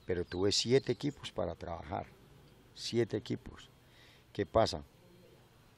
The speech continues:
Que mi forma de pensar, de ver el fútbol, de estar dentro del fútbol y mis principios me dicen a mí de que,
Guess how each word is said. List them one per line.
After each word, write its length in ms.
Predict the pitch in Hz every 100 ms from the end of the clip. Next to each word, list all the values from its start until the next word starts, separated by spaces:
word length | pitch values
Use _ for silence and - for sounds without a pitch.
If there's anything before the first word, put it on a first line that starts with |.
| - - _ - -
Que 100 | -
mi 140 | 87 82
forma 360 | 82 110 135
de 120 | 113
pensar, 680 | - 87 80 - 95 98 95
de 120 | 87
ver 160 | 85 87
el 140 | 90
fútbol, 500 | - 98 95 90 92
de 80 | 80
estar 340 | 82 - 92 87
dentro 340 | 92 90 87
del 120 | 82
fútbol 400 | 78 82 76 107 - - - - - - - -
y 60 | 98
mis 200 | 98 110
principios 760 | 123 127 110 104 110 107 - - _ _ - - - - - - -
me 160 | 98 90
dicen 320 | 82 98 90
a 40 |
mí 280 | 82 85 101 - - - - - - - -
de 200 | - 90
que, 500 | 82 - 85 80 78